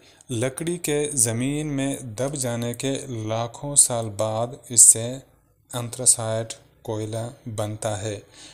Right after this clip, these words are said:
जो सबसे आला कोयला है। लेकिन साइंसदानों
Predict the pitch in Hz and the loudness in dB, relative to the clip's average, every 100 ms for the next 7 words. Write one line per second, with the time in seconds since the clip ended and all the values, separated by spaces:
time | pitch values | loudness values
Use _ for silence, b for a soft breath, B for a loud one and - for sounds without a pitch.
0 | B - 110 107 123 - 135 131 - 117 | B -6 2 4 4 4 4 2 -4 -4
1 | 117 110 117 123 - 107 101 101 104 101 | -2 -2 -4 -6 -6 -6 -4 -6 -6 -12
2 | - - B B B B B - 139 156 | -16 -20 B B B B B -2 0 0
3 | 180 196 - - - 131 123 120 135 156 | -2 -6 4 8 8 6 2 2 0 -2